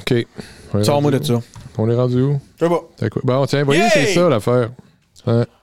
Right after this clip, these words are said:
Speaker 1: La chatte qui vient se passer.
Speaker 2: <laughs>
Speaker 1: Vient se frotter sur le microphone.
Speaker 2: <laughs>
Speaker 1: C'est quoi qu'on était ?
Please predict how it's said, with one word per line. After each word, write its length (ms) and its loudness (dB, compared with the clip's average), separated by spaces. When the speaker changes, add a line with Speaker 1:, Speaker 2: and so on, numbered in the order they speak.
Speaker 1:
La 140 0
chatte 360 -2
qui 120 -2
vient 240 0
se 160 -20
passer. 420 -2
Speaker 2:
<laughs> 120 0
Speaker 1:
Vient 100 0
se 100 -6
frotter 420 -2
sur 100 0
le 60 0
microphone. 540 -2
Speaker 2:
<laughs> 160 -4
Speaker 1:
C'est 80 -12
quoi 160 -4
qu'on 140 -6
était ? 120 -8